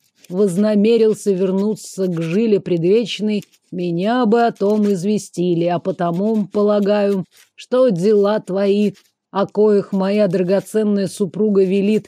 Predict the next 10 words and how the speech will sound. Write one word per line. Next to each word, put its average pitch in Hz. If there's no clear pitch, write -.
интересоваться 202
приличия 202
ради, 190
ежели 196
не 202
хороши, 208
то 208
сносны. 190
Мои 202
же, 226